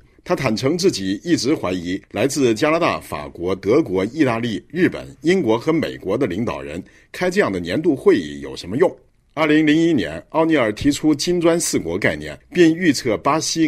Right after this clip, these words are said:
俄国、印度和中国日益增长的经济重要性，最终将导致全球经济治理的重大变革。全球治理机构至少应该包括中国，即使不是全部的金砖四国。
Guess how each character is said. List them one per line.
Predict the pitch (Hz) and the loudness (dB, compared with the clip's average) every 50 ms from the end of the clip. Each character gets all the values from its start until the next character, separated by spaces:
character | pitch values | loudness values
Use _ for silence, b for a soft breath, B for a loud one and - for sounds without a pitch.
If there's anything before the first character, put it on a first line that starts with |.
| 127 | 2
俄 | 104 104 123 - | 2 2 0 0
国、 | - 87 92 92 | 0 -2 -4 -4
印 | 113 151 180 131 92 | 0 0 0 0 0
度 | 73 85 80 | -2 -6 -8
和 | 73 - - 104 | -8 -6 -6 -4
中 | 107 - - 175 | -2 -2 -2 -2
国 | - 87 85 90 - - _ | -2 -2 -2 -4 -4 -6 _
日 | 190 190 175 | 0 2 4
益 | 147 123 | 4 4
增 | 113 - 180 196 185 | 4 2 0 0 0
长 | 131 87 69 73 | 0 -2 -4 -4
的 | 82 82 85 87 - | -6 -6 -6 -6 -6
经 | - - 156 165 | -2 0 0 2
济 | 156 135 | 2 0
重 | - 160 139 | 0 0 0
要 | 87 73 71 | 0 -2 -4
性， | - - - 87 - - _ _ | -8 -8 -8 -10 -10 -14 _ _
最 | - 160 143 | 4 4 4
终 | 123 175 185 196 180 | 4 4 2 2 0
将 | 190 175 175 165 | -2 -2 -2 -2
导 | 135 - 62 65 | -4 -6 -8 -8
致 | - - - 92 82 80 | -8 -6 -4 -4 -4 -4
全 | - - 107 127 175 | -4 -4 -4 -4 -4
球 | 175 - - 101 107 | -4 -2 0 0 0
经 | 110 120 131 135 | 2 0 0 0
济 | 123 113 90 | 0 -2 -2
治 | - - 110 | 0 -2 -2
理 | 76 71 | -2 -4
的 | - 76 80 | -8 -8 -4
重 | - 190 147 | -2 0 0
大 | 92 78 69 | 0 -2 -6
变 | 69 98 87 71 | -8 -8 -8 -8
革。 | 69 69 73 80 - b b b b b | -10 -10 -10 -10 -10 b b b b b
全 | - - 156 196 208 | -2 0 2 2 2
球 | - 175 170 180 | 2 2 2 4
治 | - 185 143 | 4 2 0
理 | 92 78 | 0 -2
机 | 71 - 135 139 | -4 -2 -2 2
构 | 147 156 107 - - _ _ | 2 2 2 0 -4 _ _
至 | - - 214 165 | -4 0 0 0
少 | - - 71 73 76 | 0 -2 -6 -10 -10
应 | 80 92 104 | -6 -6 -2
该 | 113 123 123 123 | 0 0 0 0
包 | - 123 120 | 2 0 0
括 | 123 - - 95 76 | 0 -2 -4 -6 -6
中 | - - 143 156 | -2 0 0 0
国， | 139 82 71 71 - _ _ | 0 -2 -6 -8 -10 _ _
即 | - - - | -2 0 0
使 | - - - 80 | 0 0 -2 -6
不 | 73 - 95 104 | -10 -8 -8 -6
是 | 113 120 | -4 -4
全 | 85 - - 92 90 131 175 180 | -6 -6 -8 -6 -6 -6 -4 0
部 | 175 110 | 0 0
的 | - 71 67 - - - | -2 -2 -10 -14 -12 -6
金 | - 123 113 | -4 -2 0
砖 | 113 113 104 | 0 0 -2
四 | 107 - - 95 80 | -2 -2 -4 -6 -6
国。 | - - 67 - - | -8 -10 -12 -12 -14